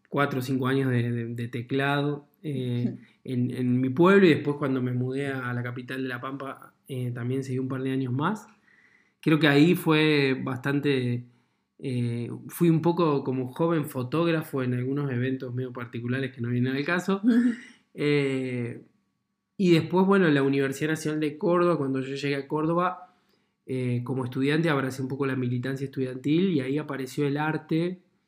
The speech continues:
Speaker 1: y las actividades culturales como una estrategia para promover la participación de
Speaker 2: Ujú.
Speaker 1: estudiantes.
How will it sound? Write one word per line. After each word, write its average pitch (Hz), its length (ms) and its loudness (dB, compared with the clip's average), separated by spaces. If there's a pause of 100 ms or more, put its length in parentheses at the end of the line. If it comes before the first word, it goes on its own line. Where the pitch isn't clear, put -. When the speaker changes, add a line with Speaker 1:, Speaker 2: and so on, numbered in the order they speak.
(260)
Speaker 1:
y 147 80 -6
las 127 180 -4
actividades 131 380 2
culturales 151 600 0
como 151 520 2
una 156 240 0
estrategia 151 800 -2
para 151 500 -4 (160)
promover 131 380 2
la 151 100 2
participación 127 800 -4
de 139 60 -2
Speaker 2:
Ujú. - 80 -4
Speaker 1:
estudiantes. 123 640 -2